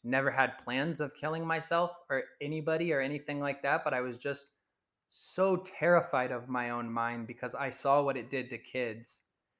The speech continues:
I saw what it did to people in my life, beautiful, beautiful, pure people that suffered so much trauma, and I guess after a certain amount caused them to snap and do something that was life-changing, and I was just so terrified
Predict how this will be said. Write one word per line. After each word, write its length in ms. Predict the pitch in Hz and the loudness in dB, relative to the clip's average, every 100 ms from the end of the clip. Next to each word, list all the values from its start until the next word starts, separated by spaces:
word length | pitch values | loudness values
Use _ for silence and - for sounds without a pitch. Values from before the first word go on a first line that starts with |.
| _ | _
I 80 | 135 | -2
saw 300 | 135 139 135 | 2 4 6
what 140 | 143 | 4
it 120 | 127 - | 0 -2
did 200 | 123 123 | -4 -4
to 100 | 120 | -10
people 400 | 131 131 131 117 | -8 -8 -6 -6
in 120 | 110 | -4
my 220 | 113 117 | 0 0
life, 380 | 117 113 110 110 _ _ _ | 0 -2 -2 -6 _ _ _
beautiful, 500 | 147 156 147 - 135 | -2 2 0 0 -8
beautiful, 540 | 127 143 139 123 127 | -4 -2 -2 0 -4
pure 400 | 117 - 135 127 - | -4 0 0 0 -4
people 440 | 131 131 123 120 | -6 -2 -2 -2
that 220 | 120 117 - _ _ _ | -2 -4 -6 _ _ _
suffered 500 | - 160 139 143 127 | -2 2 2 0 -4
so 320 | - - 139 | -6 0 2
much 360 | 135 135 131 - | 2 0 -2 -10
trauma, 640 | - 131 127 127 127 127 127 | -4 0 0 0 0 0 -2
and 120 | 143 | -4
I 60 | 127 | -4
guess 300 | 127 131 - | 0 -2 0
after 300 | 123 - 127 | -2 -2 -6
a 60 | 117 | -6
certain 340 | - 127 127 | -6 -6 -4
amount 420 | 117 120 123 110 - _ _ _ _ | -6 -4 -2 -4 -10 _ _ _ _
caused 260 | 131 123 | 0 0
them 140 | 131 117 | -4 -6
to 120 | 120 | -8
snap 360 | - 123 117 120 | -8 -4 -4 -4
and 120 | 113 | -6
do 120 | 120 | -8
something 600 | 117 117 113 - 110 110 | -6 -8 -8 -6 -8 -6
that 120 | 113 110 | -6 -6
was 140 | 110 | -4
life-changing, 800 | 117 113 - - 127 127 117 110 | -4 -4 -6 -4 -2 -2 -6 -6
and 100 | 113 | -4
I 80 | 120 | -4
was 160 | 120 | -6
just 300 | 113 120 - - _ _ _ _ _ _ | -6 -8 -8 -20 _ _ _ _ _ _
so 200 | _ 147 | _ -2
terrified 720 | 139 - 139 - - 110 101 | -2 4 8 8 6 -2 -2